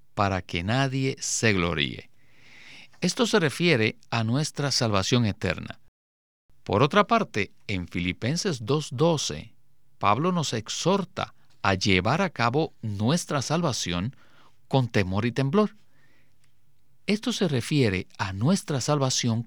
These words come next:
constante en nuestra vida práctica. En este sentido,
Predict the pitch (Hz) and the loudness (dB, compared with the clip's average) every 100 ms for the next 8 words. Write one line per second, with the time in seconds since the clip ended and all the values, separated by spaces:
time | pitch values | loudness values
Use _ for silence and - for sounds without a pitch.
0 | - - 143 135 - - 160 151 127 92 | -4 0 2 2 0 -2 0 2 2 -2
1 | - - - 104 98 104 139 170 - 110 | -6 -8 -4 -2 0 0 0 0 -4 -4
2 | 98 113 139 143 214 226 - 101 - - | 0 0 0 2 0 0 -4 -6 -8 -20
3 | - - _ _ _ _ _ - - - | -20 -20 _ _ _ _ _ -20 -20 -20
4 | - - 110 151 214 220 190 220 175 110 | -18 -8 -4 -2 -2 -2 -2 -2 -2 -2